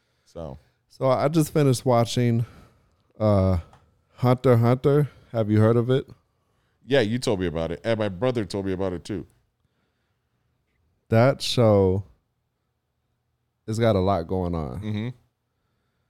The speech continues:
Speaker 2: It's like the different arcs. It's almost like watching completely different shows.
Speaker 1: Okay.
Speaker 2: It was good.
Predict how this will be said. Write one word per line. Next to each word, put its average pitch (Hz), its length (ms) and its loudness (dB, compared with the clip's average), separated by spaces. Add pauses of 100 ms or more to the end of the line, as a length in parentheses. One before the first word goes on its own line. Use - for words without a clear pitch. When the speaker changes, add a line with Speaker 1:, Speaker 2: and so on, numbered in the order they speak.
(300)
Speaker 2:
It's 110 220 -2
like 117 220 2
the 110 100 0
different 127 500 0
arcs. 117 600 -2 (300)
It's - 100 -12
almost 127 320 0
like 110 160 0
watching 104 480 0
completely 101 480 -2
different 92 360 -6
shows. 87 560 -6 (180)
Speaker 1:
Okay. 156 320 -6 (2500)
Speaker 2:
It 127 60 2
was 156 200 6
good. 120 460 4